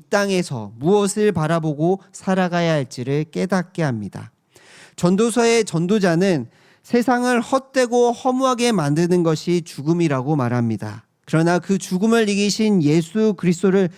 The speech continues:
믿는 믿음으로 말미암아 우리는 이 땅 가운데 헛됨이 아닌 소망을 품며 살아가는 존재가 되었습니다.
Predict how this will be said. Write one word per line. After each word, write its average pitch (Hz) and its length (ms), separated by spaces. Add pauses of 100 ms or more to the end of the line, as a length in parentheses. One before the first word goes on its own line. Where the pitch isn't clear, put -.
(220)
믿는 185 600
믿음으로 220 500
말미암아 139 680 (420)
우리는 143 400
이 139 100
땅 170 300
가운데 160 560
헛됨이 202 680
아닌 117 380 (240)
소망을 185 560
품며 143 580
살아가는 147 600
존재가 120 500
되었습니다. 117 880